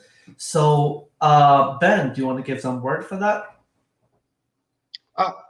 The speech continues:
Speaker 2: sure. I mean, so Viewpoint, it, Viewpoint Investment Partners sponsors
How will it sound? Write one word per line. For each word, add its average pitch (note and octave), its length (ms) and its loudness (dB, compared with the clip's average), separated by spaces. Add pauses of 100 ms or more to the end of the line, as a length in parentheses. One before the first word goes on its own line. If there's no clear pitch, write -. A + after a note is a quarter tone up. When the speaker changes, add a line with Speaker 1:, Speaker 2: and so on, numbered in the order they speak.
(140)
Speaker 2:
sure. D3 380 0
I B2+ 40 -4
mean, C#3 200 0
so B2 260 0
Viewpoint, B2 540 -2
it, G2+ 380 -2
Viewpoint A#2 220 -2
Investment G2 400 -8
Partners F#2+ 460 -4
sponsors F#2 840 -6